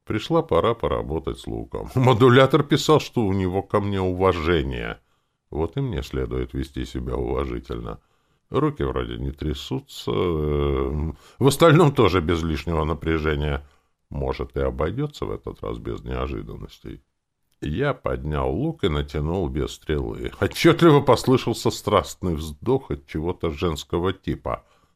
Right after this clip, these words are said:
насколько я разбираюсь в страстных вздохах. От Тыцы и Ярика такого точно не дождешься. Настя, э, не откликается. К тому же у нее предстоящее действо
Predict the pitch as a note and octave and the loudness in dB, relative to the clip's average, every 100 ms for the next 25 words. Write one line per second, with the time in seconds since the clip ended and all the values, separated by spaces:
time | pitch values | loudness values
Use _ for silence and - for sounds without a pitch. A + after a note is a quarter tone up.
0 | _ G1+ A1+ - G#1+ - A#1+ A1+ A1 A#1 | _ -10 -10 -10 -12 -6 -6 -4 -6 -4
1 | D2 B1+ G#1 - - B1+ - B1+ D2+ D2 | -2 -2 -4 -6 -6 -6 -8 -8 -8 -6
2 | B1 - - - _ _ _ _ _ _ | -8 -8 -14 -16 _ _ _ _ _ _
3 | _ A2 - F#3 - C#3+ A#2+ B2+ D#3+ D#3 | _ -2 2 0 4 6 8 8 6 4
4 | D3 C3 - C3+ A#2+ C#3+ C#3 A2+ F2+ D2+ | 0 0 2 2 2 -2 -2 -2 -2 -2
5 | C#2+ C2+ C2 A#1+ - - C2+ A#1+ A#1+ C#2+ | 0 -2 -2 -6 -8 -6 -6 -6 -8 -6
6 | D#2 D#2 D#2 - _ A2 G#2+ G#2 F2 E2+ | -4 -4 -6 -12 _ 0 0 0 0 0
7 | E2+ F2 - _ _ _ _ _ _ D#2 | 0 -2 -6 _ _ _ _ _ _ -6
8 | E2 F#2+ - D3 E3 - G#2 F#2+ - - | -4 -4 -4 -4 -2 4 6 6 2 2
9 | F#2 F2 - _ _ _ _ - G#2+ A#2+ | 2 2 -6 _ _ _ _ 2 4 6
10 | D3 D3 A#2 A2 A2+ B2+ B2 - - A2 | 6 6 6 4 4 2 0 -4 4 6
11 | A2 G#2 - G#2+ F#2 A2 C3 - E2 C#2 | 6 4 2 0 0 -2 -4 -4 -4 -4